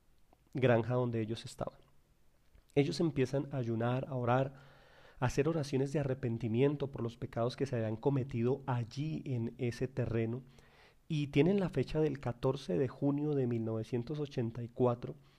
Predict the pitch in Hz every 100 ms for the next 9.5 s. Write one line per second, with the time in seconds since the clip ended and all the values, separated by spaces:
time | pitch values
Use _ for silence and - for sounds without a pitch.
0 | _ - 127 117 117 - - 147 - 147
1 | 131 120 117 120 131 - - 151 117 101
2 | - 131 120 120 135 - 120 113 110 110
3 | 139 160 131 - 117 113 120 127 117 113
4 | 120 127 131 120 120 - 107 131 - 127
5 | 123 - - - - - - - - -
6 | - 160 185 190 185 156 123 - 135 120
7 | 113 - 175 165 131 120 120 120 113 110
8 | 113 120 120 131 - 117 120 - 135 117
9 | 117 - 117 117 120